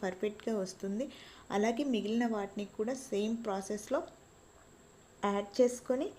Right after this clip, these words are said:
క్రిస్పీగా తయారయ్యేంత వరకు మరియు మీడియం ఫ్లేమ్లో పెట్టుకొని ఒక ఎయిట్ మినిట్స్ వరకు వీటిని వేయించుకోవాల్సి ఉంటుంది. ఇలా క్రిస్పీగా తయారైన తర్వాత వీటిని కూడా పక్కకు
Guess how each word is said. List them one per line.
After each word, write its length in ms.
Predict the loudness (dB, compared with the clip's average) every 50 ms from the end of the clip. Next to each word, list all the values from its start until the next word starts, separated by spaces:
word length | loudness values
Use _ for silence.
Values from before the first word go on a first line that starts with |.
| -20 -20 -20 -20 -20 -20 -20 -20 -20 -20 -8 -6
క్రిస్పీగా 640 | -4 -2 -2 -4 -6 -8 -2 -2 -2 2 2 2 2 2 0 0
తయారయ్యేంత 760 | 0 2 2 2 2 2 2 2 2 2 2 0 0 0 -2 0 0
వరకు 280 | 2 0 0 0 0 0 0 0 0 0
మరియు 280 | 0 2 4 4 2 2 0 -8 -16 -20 -20 -20 -20 -20 -20 -18 -8 -4 0
మీడియం 340 | 0 0 0 0 -2 -4 -4 -4
ఫ్లేమ్లో 340 | -4 -4 -2 -2 0 -2 -2 -4 -2 0 0
పెట్టుకొని 540 | 0 0 2 -2 0 0 0 -2 -2 -2 -6 -10 -18 -20 -20 -20 -20 -14 -14 -8
ఒక 100 | 0 0 0 0 -2 -14 -12 0 4 4
ఎయిట్ 200 | 4 4 2 -2 -6 -6
మినిట్స్ 340 | -4 -4 -4 -4 -6 -6 -4 -2
వరకు 280 | -2 -2 -2 -2 -2 -2 -2 -2 -8 -18 -20 -20 -20 -20 -16 -6 0 0
వీటిని 320 | 0 0 0 -2 -4 -6 -6 -8 -16 -20 -20 -20 -20 -20 -20 -20 -20 -20 -8 0 2
వేయించుకోవాల్సి 880 | 4 4 4 2 2 0 0 -2 -2 0 0 2 2 0 0 -2 -4 -4 -4
ఉంటుంది. 340 | -2 -2 -2 -2 0 0 -2 -4 -6 -16 -20 -20 -20 -20 -20 -20 -20 -20 -20 -10 -2 0
ఇలా 160 | 2 4 2 2 -2 -6 0
క్రిస్పీగా 600 | 0 0 0 0 -6 -2 -2 -2 4 4 4 4 4 2 2
తయారైన 520 | 2 4 4 4 4 4 4 2 2 -2 -2 -2
తర్వాత 380 | 0 0 0 0 0 0 2 0 -2 -2 -2 -12 -20 -18 -8 0 2
వీటిని 340 | 2 2 4 2 0 0 -2 0 0
కూడా 160 | 0 0 0 -2 -6 -14 -20 -20 -20 -20 -20 -20 -20 -20 -20 -20 -20 -20 -18 -4 -2 -2
పక్కకు 320 | -2 0 -4 -6 -6 -4